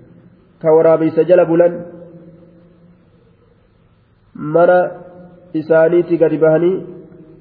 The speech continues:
bikka bulan dhabanii, ka akka waraabeysatti ala bulan, ka muka jala bulan,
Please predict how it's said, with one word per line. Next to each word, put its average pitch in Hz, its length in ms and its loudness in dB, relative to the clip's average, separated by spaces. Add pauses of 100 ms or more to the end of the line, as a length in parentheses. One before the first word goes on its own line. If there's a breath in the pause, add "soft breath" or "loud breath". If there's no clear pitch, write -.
(240)
bikka 156 320 -4
bulan 170 280 0
dhabanii, 170 580 -2
ka 160 140 -4
akka 170 200 0
waraabeysatti 165 680 0
ala 180 200 2
bulan, 156 260 -2 (2250)
ka 156 80 -2
muka 170 240 -2
jala 175 200 2
bulan, 170 280 0